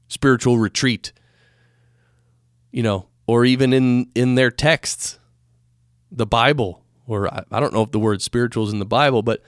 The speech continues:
certainly it's very, uh, prominent in Christianity itself. I know I've heard it a lot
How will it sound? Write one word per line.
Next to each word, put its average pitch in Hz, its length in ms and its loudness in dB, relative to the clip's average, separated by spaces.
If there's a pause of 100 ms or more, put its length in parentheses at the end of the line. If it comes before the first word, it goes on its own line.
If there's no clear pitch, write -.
(320)
certainly 139 520 2
it's - 280 -4 (1600)
very, 127 680 2
uh, 104 340 0 (1160)
prominent 127 640 0
in 117 400 -2 (520)
Christianity 110 880 -2
itself. 127 560 0 (920)
I 123 100 0
know 139 140 6
I've 131 180 4
heard 120 200 4
it 107 80 -2
a 104 60 -4
lot 101 300 -2